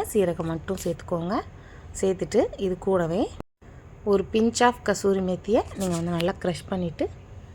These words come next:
இது கூட சேர்த்துக்கோங்க. இது நல்ல ஒரு ஃப்ளேவர் கொடுக்கும், அதுக்காக தான். ஆப்ஷனல் தான், உங்களுக்கு வேணும்னா சேர்த்துக்கோங்க, வேணான்னா ஸ்கிப் பண்ணிக்கோங்க. இது கூடவே காரத்துக்காக நான் வந்து ஒரு அரை டீஸ்பூன் அளவுக்கு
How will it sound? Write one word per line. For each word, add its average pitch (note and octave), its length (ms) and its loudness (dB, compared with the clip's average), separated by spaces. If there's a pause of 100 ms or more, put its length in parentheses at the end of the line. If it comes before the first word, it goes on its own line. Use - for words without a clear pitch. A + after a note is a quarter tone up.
(120)
இது F3+ 160 2
கூட F3 200 2
சேர்த்துக்கோங்க. F3 560 0 (100)
இது F3+ 200 2
நல்ல E3+ 360 2
ஒரு F#3 180 6
ஃப்ளேவர் F3+ 520 0
கொடுக்கும், G3 400 0
அதுக்காக E3 460 0
தான். A3+ 200 2 (960)
ஆப்ஷனல் A3+ 520 6
தான், D4+ 140 6
உங்களுக்கு F#3+ 320 0
வேணும்னா F#3+ 360 2 (160)
சேர்த்துக்கோங்க, F#3 500 0
வேணான்னா F3 380 0
ஸ்கிப் - 340 -6
பண்ணிக்கோங்க. D#3+ 460 -2 (280)
இது G#3 200 4
கூடவே G#3+ 380 6 (140)
காரத்துக்காக F#3+ 840 0
நான் F3+ 260 0
வந்து G3 240 0
ஒரு F3+ 220 2
அரை F3+ 260 -2
டீஸ்பூன் F#3+ 500 -2
அளவுக்கு F3 380 0